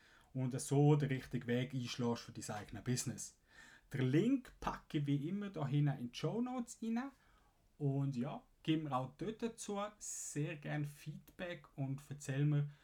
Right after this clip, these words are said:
was es dir gebracht hat. Ich würde mich sehr, sehr darüber freuen. Und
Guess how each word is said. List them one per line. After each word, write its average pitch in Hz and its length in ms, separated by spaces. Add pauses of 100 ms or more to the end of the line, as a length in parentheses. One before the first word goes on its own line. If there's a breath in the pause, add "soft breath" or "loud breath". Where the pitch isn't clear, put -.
(240 loud breath)
was 120 200
es - 100
dir 117 140
gebracht - 460
hat. 240 200 (140)
Ich 143 80
würde 135 140
mich 123 220
sehr, 170 320
sehr 147 160
darüber 120 240
freuen. 147 460 (1200 soft breath)
Und 160 500